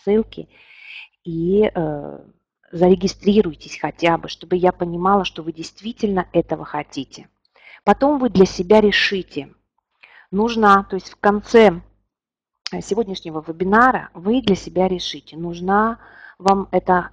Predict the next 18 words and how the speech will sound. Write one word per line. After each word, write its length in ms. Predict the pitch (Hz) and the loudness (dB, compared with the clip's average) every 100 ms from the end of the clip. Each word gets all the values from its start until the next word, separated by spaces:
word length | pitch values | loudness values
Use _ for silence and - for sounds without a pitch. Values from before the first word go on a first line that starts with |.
| _ | _
консультация 840 | - 175 175 - 170 170 - 175 160 - | -8 -8 -8 0 2 2 -2 -6 -6 -4
или 160 | 165 | -4
не 220 | 160 156 | -4 -8
нужна. 440 | 156 151 156 147 139 | -12 -14 -10 -10 -10
То 80 | 156 | -20
есть 160 | - | -12
вы 160 | 156 208 | -2 -2
уже 220 | 214 196 | -2 -6
примете 520 | - - 156 156 - | -10 -12 -10 -12 -14
решение. 720 | 143 139 - 151 147 135 135 _ _ _ _ _ - - | -18 -12 -10 -10 -16 -20 _ _ _ _ _ _ -20 -18
А 60 | - | -14
сейчас, 480 | - - - 226 262 - _ _ | -14 -8 0 2 0 -4 _ _
кто 220 | - - | -8 -4
действительно 800 | 226 208 - - 226 277 196 160 | -4 -6 -10 -8 -8 -2 -2 -2
хочет 560 | 135 - 226 254 - - | -8 -6 -4 -2 -4 -6
разобраться 640 | 151 143 143 165 180 - | -6 -6 0 2 2 -2
в 60 | 165 | -20
себе, 460 | - 160 151 139 | -20 -16 -10 -10